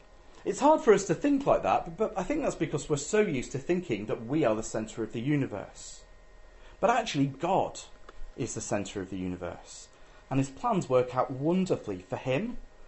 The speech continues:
and for all who put their trust in the Lord Jesus. So if you haven't put your trust in the Lord Jesus,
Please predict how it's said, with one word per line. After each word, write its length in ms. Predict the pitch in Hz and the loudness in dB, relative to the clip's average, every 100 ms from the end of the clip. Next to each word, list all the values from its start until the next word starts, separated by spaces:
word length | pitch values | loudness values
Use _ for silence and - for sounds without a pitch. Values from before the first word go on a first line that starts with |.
| - - - - | -20 -20 -18 -6
and 140 | 127 | -6
for 140 | - 127 | -4 -2
all 240 | 131 131 | 0 -2
who 140 | 120 | -2
put 200 | 110 120 | -6 -6
their 120 | 110 101 | -6 -6
trust 500 | - 87 - - - | -6 -8 -8 -16 -14
in 120 | 107 | -10
the 80 | 98 | -8
Lord 240 | 101 98 | -6 -6
Jesus. 400 | - 165 135 95 | -4 -4 -4 -6
So 80 | - | 0
if 120 | 139 | 0
you 100 | 170 | 2
haven't 340 | 143 143 202 - | 2 2 0 -4
put 120 | 104 | -4
your 100 | 95 | -6
trust 260 | - 92 98 | -6 -8 -6
in 80 | |
the 80 | 92 | -6
Lord 200 | 90 87 | -4 -6
Jesus, 580 | 85 78 82 123 - - | -8 -12 -8 -8 -10 -18